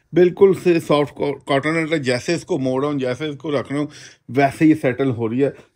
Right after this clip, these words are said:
सॉफ्ट कॉटन नेट के साथ हम आपको देने लगे हैं। ये देखें कितना प्यारा और कितना सुपर हैवी लग्जरी किस्म का इसका <clears throat> दुपट्टे के पल्लू, ये देखें, और कितना प्यारा ये कॉम्बिनेशन लग रहा है।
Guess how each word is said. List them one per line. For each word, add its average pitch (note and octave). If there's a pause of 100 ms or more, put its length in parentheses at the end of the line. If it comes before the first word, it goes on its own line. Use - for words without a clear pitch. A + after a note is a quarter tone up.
सॉफ्ट G3
कॉटन F3+
नेट F3
के G3
साथ E3+
हम D#3
आपको C#3
देने A#2+
लगे C#3
हैं। C#3
ये A#2+
देखें G#2+ (360)
कितना D3+
प्यारा C3+
और C#3
कितना D3
सुपर C#3
हैवी A#2+
लग्जरी A#2+
किस्म C3+
का C#3
इसका C3+ (720)
<clears throat> B3+
दुपट्टे D3
के C#3+
पल्लू, A2+
ये A2+
देखें, F#2 (340)
और B2+
कितना D3
प्यारा C#3
ये C#3+
कॉम्बिनेशन C3
लग A#2+
रहा C#3
है। D3+